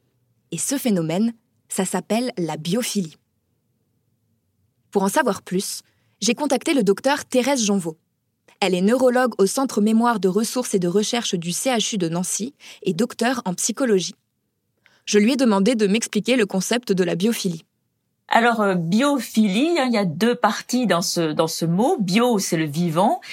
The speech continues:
Speaker 2: et philie, c'est aimer, être attiré. Donc la biophilie, c'est ce sentiment que l'on éprouve d'être attiré par tout ce qui est vivant. Alors au tout début, le concept, il a été proposé par un, un philosophe allemand, Erich Fromm,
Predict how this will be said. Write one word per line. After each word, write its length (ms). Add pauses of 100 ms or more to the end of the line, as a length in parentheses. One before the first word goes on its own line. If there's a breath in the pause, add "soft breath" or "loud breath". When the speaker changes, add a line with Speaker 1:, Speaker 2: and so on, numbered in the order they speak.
(180 loud breath)
Speaker 2:
et 80
philie, 540
c'est 320
aimer, 420 (160)
être 380
attiré. 520 (380 loud breath)
Donc 180
la 120
biophilie, 600
c'est 340
ce 160
sentiment 560
que 100
l'on 220
éprouve 440
d'être 320
attiré 540
par 300
tout 100
ce 120
qui 180
est 20
vivant. 500 (720 loud breath)
Alors 220
au 100
tout 160
début, 220
le 80
concept, 480
il 100
a 60
été 180
proposé 540
par 180
un, 240
un 80
philosophe 400
allemand, 300
Erich 240
Fromm, 400